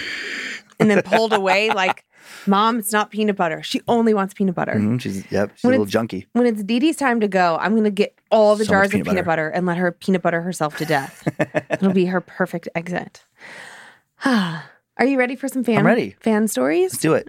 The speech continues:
Speaker 1: Yeah. uh, okay, let's do it. Well, we have our, a haunted house, uh, with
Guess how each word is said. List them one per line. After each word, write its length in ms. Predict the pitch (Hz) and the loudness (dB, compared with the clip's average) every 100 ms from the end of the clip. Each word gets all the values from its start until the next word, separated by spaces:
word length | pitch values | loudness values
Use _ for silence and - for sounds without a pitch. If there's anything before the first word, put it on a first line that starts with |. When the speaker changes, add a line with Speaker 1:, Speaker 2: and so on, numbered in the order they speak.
| - | -4
Speaker 1:
Yeah. 160 | 190 - | -4 -2
uh, 240 | 170 175 208 | -2 -2 -4
okay, 180 | 196 254 | -6 -4
let's 320 | 202 220 - | -2 -2 -4
do 300 | 180 185 247 | -2 0 2
it. 240 | 220 160 - | 0 -2 -6
Well, 440 | 190 185 160 165 - | -2 0 2 -2 -2
we 140 | 208 | 0
have 180 | 208 196 | 0 0
our, 340 | 185 180 175 _ _ | -2 -2 -4 _ _
a 40 | 175 | -10
haunted 380 | - 190 226 - | -2 -2 -2 -8
house, 680 | - 160 151 202 - - - - - - - | -4 -2 -2 -4 -8 -14 -18 -20 -20 -20 -4
uh, 400 | 202 190 185 180 - _ _ _ _ | 0 2 2 0 -4 _ _ _ _
with 360 | 208 196 190 | 2 4 2